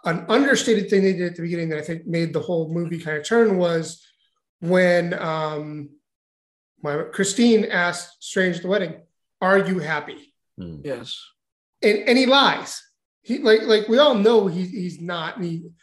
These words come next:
Speaker 1: he lies for her. And that kinda sets the stage of, of what gets him to happy. And we see what goes on with Doctor Strange and the other multiverses and all that. And, and it's for him to recoup himself and kinda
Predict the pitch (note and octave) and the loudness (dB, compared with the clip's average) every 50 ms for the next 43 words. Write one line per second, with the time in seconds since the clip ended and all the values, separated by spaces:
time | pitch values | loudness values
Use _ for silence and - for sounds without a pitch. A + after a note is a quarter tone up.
0 | _ _ _ _ _ - G3 G3 F#3+ A#3 C#4 C#4+ A#3 F#3+ F3 E3+ E3 - - F3 | _ _ _ _ _ -2 -2 0 2 2 4 4 4 4 2 0 -2 -4 -6 -6
1 | D#3 C#3+ E3 D3+ D3+ D3 D3 D3 - _ _ _ _ _ _ _ _ _ _ _ | -4 -4 -4 -4 -2 -4 -4 -6 -8 _ _ _ _ _ _ _ _ _ _ _
2 | _ A3 A#3 B3 C#4+ D#4 D#4 - - C#4 D4+ - - B3+ A#3 A#3 - A#3 - - | _ 2 4 6 6 4 4 2 2 2 2 2 2 2 0 0 0 -4 -6 2
3 | - A3+ A3+ G#3+ E3+ F3 E3 - - - E3+ E3+ D#3+ D#3 D#3+ D#3 D#3 E3 G3 G3+ | 4 4 4 4 2 0 -4 -6 -6 -4 -4 -4 -4 -6 -8 -8 -2 2 4 4
4 | G3+ G3+ G3+ - - _ _ _ _ B3+ D#3 - - F#3+ C#3 C3+ - - F3 F3 | 4 2 -2 -8 -12 _ _ _ _ -14 -6 0 2 2 2 0 -2 -4 -4 -4
5 | D#3+ F3 G3 G3 G3 E3 E3 F#3 G#3 G3+ - - A#3+ G#3+ A3 A#3 A#3 A#3 - F#3+ | -2 -2 -2 -2 -2 -2 -2 0 0 0 2 2 2 4 4 2 2 2 2 4
6 | G#3 G#3+ G3+ G3+ G3+ G#3 G3+ G3+ - G3+ F#3 - - D#3+ - - G3 G3 F#3 F3 | 4 4 4 4 -2 -4 -4 -4 -2 -2 -2 -2 -6 -8 -6 -4 -4 -4 -4 -6
7 | E3+ F3+ G3 - F#3 E3+ F3 E3+ E3 E3 E3 - - _ _ _ _ _ _ G3+ | -8 -10 -10 -8 -6 -4 -2 -2 -2 -2 -4 -8 -16 _ _ _ _ _ _ 0
8 | G3+ G#3 G3+ G#3 G3+ F3 G3 F#3+ F#3 F3+ - F#3+ F3+ F3 F3 - - E3+ E3+ E3+ | 0 0 2 0 -2 0 0 0 0 -2 -4 -4 -6 -6 -6 -8 -8 -6 -6 -4
9 | F3 F#3 F#3 F#3 F#3 - F3 F3 E3+ - G#3 F3 E3+ E3 E3 - - - E3+ - | -2 -2 -2 -2 -2 -4 -4 -4 -4 -4 -4 -4 -4 -4 -6 -8 -10 -10 -10 -10
10 | - - G3+ G3 G3+ G3 F#3+ F3+ E3 E3 F3 F3+ F3 F3 E3+ E3 E3 - - _ | -2 2 2 4 4 4 2 0 0 0 -2 -4 -4 -4 -6 -8 -10 -10 -18 _
11 | _ _ _ _ _ _ - A3+ A3 A3+ F#3+ E3 - - D#3+ D3+ D3 D3+ E3+ D#3 | _ _ _ _ _ _ -2 -2 0 -2 -4 -4 -2 -2 -2 -2 -2 -2 -4 -6
12 | C#3+ - D#3+ D#3+ D#3+ D#3 D#3 D3+ D3+ D3+ - | -4 -4 -4 -4 -2 -2 -4 -4 -6 -8 -12